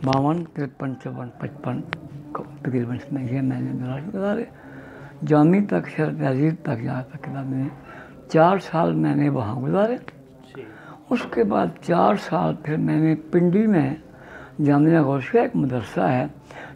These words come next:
Speaker 1: जिसके मोहतमिम हैं मौलाना हाफिज अब्दुल गफूर साहब रहमहुल्लाह ताला, मेरे उस्ताद गिरामी।
Speaker 2: जी।
Speaker 1: चार साल मैंने उनके यहाँ गुजारे।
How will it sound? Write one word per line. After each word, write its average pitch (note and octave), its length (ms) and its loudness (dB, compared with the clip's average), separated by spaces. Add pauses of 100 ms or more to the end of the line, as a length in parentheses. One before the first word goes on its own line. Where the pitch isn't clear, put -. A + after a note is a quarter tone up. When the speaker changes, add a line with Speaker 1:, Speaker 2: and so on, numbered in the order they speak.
Speaker 1:
जिसके D#3+ 380 0
मोहतमिम D3+ 760 4
हैं D3+ 420 2
मौलाना D3+ 540 0
हाफिज B2+ 460 -4
अब्दुल C3 280 -6
गफूर B2 380 -6
साहब F3+ 380 -6 (600)
रहमहुल्लाह C3 840 2
ताला, C#3 420 -4
मेरे C3+ 260 -2
उस्ताद C#3+ 480 -10
गिरामी। D3 380 2
Speaker 2:
जी। - 680 -12
Speaker 1:
चार D#3+ 260 4
साल D3+ 260 -2
मैंने C#3 280 0
उनके C#3 380 -2
यहाँ G3+ 200 2
गुजारे। F3+ 480 2